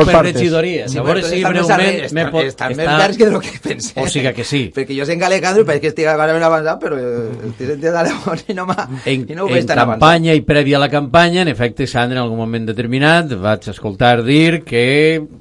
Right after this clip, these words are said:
Speaker 2: si havia que revertir alguna cosa, perquè no era de, en fi, no dic, no de
Speaker 3: Sí, sí,
Speaker 2: trellat,
Speaker 3: ho digueu.
Speaker 2: trellat s'havia de... Però bueno, no s'havia fet, o era millorable, pues se revertiria i que tampoc passaria res.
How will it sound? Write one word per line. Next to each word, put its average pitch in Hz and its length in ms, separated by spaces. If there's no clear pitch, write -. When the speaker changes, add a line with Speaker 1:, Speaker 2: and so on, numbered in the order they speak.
Speaker 2:
si - 280
havia 101 260
que - 100
revertir 110 400
alguna 131 280
cosa, 165 380
perquè 92 360
no 107 1600
era 127 360
de, 98 360
en 87 380
fi, 143 140
no 98 160
dic, 95 140
no 90 160
de 98 80
Speaker 3:
Sí, 113 60
sí, - 120
Speaker 2:
trellat, 156 160
Speaker 3:
ho 104 40
digueu. 123 200
Speaker 2:
trellat 104 340
s'havia 123 280
de... 110 360
Però 107 120
bueno, 147 180
no 143 180
s'havia 143 400
fet, 165 300
o 113 140
era 147 180
millorable, 185 640
pues 113 160
se 117 80
revertiria 131 640
i 127 100
que 117 120
tampoc 92 320
passaria 76 320
res. - 240